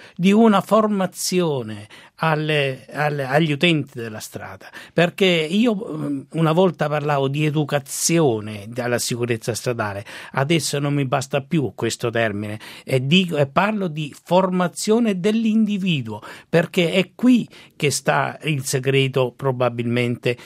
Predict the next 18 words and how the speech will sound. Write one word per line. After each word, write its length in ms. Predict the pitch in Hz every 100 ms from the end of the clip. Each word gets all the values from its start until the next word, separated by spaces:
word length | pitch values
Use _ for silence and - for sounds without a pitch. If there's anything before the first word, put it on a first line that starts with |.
| -
di 120 | 143
una 200 | 151 131
buona 360 | 135 147 135 120
riuscita. 540 | 110 110 - 95 -
Sono 280 | - 180 185
troppi 380 | 202 190 - 123
morti 340 | 120 110 120
sulla 260 | 107 123 120
strada 420 | - 117 107 95 - - - -
e 120 | 151
dobbiamo 640 | 170 165 170 151 139 120 - - _ -
cercare 580 | 120 - - 165 156 139
di 480 | 143 135 135 131 139
diminuirne 840 | 156 160 151 160 190 156 139 139
il 120 | 120 117
numero, 520 | 120 127 131 123 113 - - -
perché 420 | 135 139 165 156
effettivamente, 1080 | 156 156 139 147 135 131 147 143 143 139